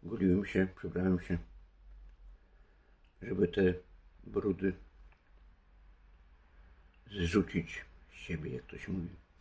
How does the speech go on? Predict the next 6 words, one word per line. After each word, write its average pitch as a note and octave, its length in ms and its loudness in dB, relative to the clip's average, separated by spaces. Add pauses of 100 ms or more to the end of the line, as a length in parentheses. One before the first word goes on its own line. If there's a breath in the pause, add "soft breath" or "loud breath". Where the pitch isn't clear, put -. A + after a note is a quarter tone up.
(100)
<laughs> - 80 -8 (3750 loud breath)
O, G#2+ 140 2
i G2 80 2
kawę G#2 280 2
sobie F#2+ 200 -4
zrobiłem F#2+ 440 4